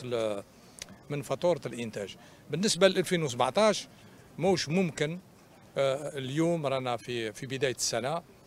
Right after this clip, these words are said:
ن-، نمد بعض ال-، بعض الأرقام، لأن، آه، تعرفوا أن السنة إذا كان كمت بهذه الطريقة،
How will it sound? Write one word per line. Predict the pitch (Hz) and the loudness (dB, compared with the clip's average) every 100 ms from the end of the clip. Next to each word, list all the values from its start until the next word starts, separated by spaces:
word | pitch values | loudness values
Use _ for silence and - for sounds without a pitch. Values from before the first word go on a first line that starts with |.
| - - - | -20 -20 -14
ن-، | 139 139 135 127 123 131 | -6 -2 -2 -2 -2 -4
نمد | 135 165 131 - 127 | 0 0 -2 -2 2
بعض | 131 120 104 | 2 2 0
ال-، | 120 117 113 | -4 -4 2
بعض | 131 131 | 2 2
الأرقام، | 120 117 113 147 139 | 0 -2 0 -2 -2
لأن، | 123 127 123 | -4 -6 -6
آه، | 127 127 - - - - - - 123 120 | -2 -4 -6 -16 -20 -20 -18 -8 -4 -4
تعرفوا | 123 151 139 - 127 127 | 2 4 4 -2 -6 -6
أن | 120 117 113 110 110 | -6 -4 -4 -6 -6
السنة | 139 - 165 160 | -2 0 2 2
إذا | 156 - 139 165 | 0 0 2 2
كان | - 160 | 2 0
كمت | - 185 196 190 - - - - - | 0 2 2 0 -8 -20 -20 -20 -6
بهذه | 131 131 190 165 160 | 0 4 4 4 0
الطريقة، | - 131 104 - | 0 0 0 -6